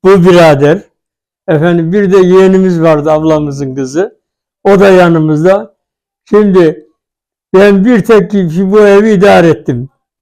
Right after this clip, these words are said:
on sene. Ondan sonra, on sene sonra ayrıldık.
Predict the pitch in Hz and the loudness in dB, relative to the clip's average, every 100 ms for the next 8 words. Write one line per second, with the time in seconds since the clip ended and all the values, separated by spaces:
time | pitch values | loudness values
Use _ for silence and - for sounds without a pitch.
0 | - 202 196 - 131 113 101 _ _ _ | -2 0 0 -2 -8 -8 -16 _ _ _
1 | _ _ _ _ _ 185 208 190 156 185 | _ _ _ _ _ -2 0 0 0 0
2 | 170 180 190 165 175 165 143 151 147 165 | 2 2 0 0 0 -2 -2 -4 -2 -2
3 | 156 156 147 135 135 165 180 160 | 0 0 -2 -4 -2 0 2 -2